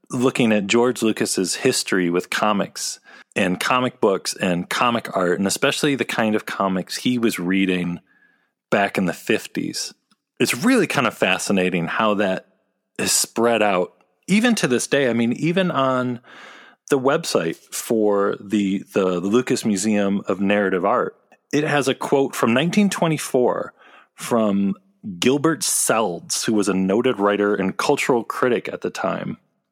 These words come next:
And this is the quote on the Lucas Museum website. It says, "Of all the lively arts, the comic strip is the most despised. And with the exception of the movies,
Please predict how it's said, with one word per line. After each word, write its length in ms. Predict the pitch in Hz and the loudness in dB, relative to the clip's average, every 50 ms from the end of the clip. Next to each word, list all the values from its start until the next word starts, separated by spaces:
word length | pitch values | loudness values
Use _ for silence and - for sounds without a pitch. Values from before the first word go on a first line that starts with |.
| - - | -12 -6
And 120 | - 117 113 | -2 2 2
this 140 | 127 120 139 | 2 2 0
is 80 | 139 | 0
the 80 | 143 - | -2 -2
quote 300 | - - 120 110 110 - | 2 2 2 2 2 2
on 180 | 113 104 101 98 | 2 2 2 2
the 80 | 95 | 2
Lucas 320 | 85 90 98 - 107 - - | 0 0 0 -2 -2 0 0
Museum 340 | 101 90 87 92 87 80 76 | 0 0 0 0 -2 0 -2
website. 540 | 80 85 85 - - - 82 80 82 - | -2 -2 -2 -4 -4 -6 -4 -6 -6 -6
It 60 | 101 - | -6 -2
says, 280 | - 104 98 92 - - - - - - - - - - _ _ - | 0 0 0 -2 -4 -8 -12 -12 -10 -12 -12 -14 -18 -20 _ _ 0
"Of 140 | - 117 113 | 0 0 0
all 360 | - - 127 131 139 160 175 | 0 0 2 2 2 2 2
the 100 | 160 156 | 2 2
lively 640 | 135 120 117 113 110 117 123 117 - 117 110 107 - | 2 2 2 2 2 2 0 0 0 0 0 0 2
arts, 580 | - 95 95 82 - - - - - - - _ _ _ - - - - _ _ - | 2 0 0 0 -2 -6 -8 -8 -8 -8 -10 _ _ _ -20 -20 -20 -20 _ _ -2
the 100 | - 101 | -2 -2
comic 420 | - - - 139 143 143 131 110 | 0 0 0 0 0 0 -2 -4
strip 360 | - - - 104 95 92 - - - | -4 -2 0 0 0 0 -4 -10 -4
is 180 | - 107 92 95 | -2 -2 -2 -2
the 140 | 95 98 87 | -2 0 0
most 540 | 95 92 92 95 98 104 113 - - - - | 2 2 2 2 2 2 2 0 -4 -2 0
despised. 920 | 127 - - - - - 90 90 85 80 78 - - - - - - - _ _ _ _ _ _ - | 0 0 0 -2 -2 -2 -2 -2 -2 -4 -6 -6 -6 -6 -8 -8 -10 -12 _ _ _ _ _ _ -2
And 200 | - 120 117 110 | 0 2 2 4
with 180 | 139 - - - | 2 2 2 0
the 80 | - 175 | -2 -2
exception 640 | 165 - - - - 165 156 - - - 165 151 147 | 0 0 -2 0 0 0 0 0 0 0 0 0 2
of 200 | 127 123 117 120 | 0 0 0 2
the 80 | 123 | 2
movies, 800 | 120 123 143 185 208 170 101 95 85 78 65 - - - - - | 2 4 4 4 2 2 0 -2 -2 -2 -4 -4 -4 -4 -6 -6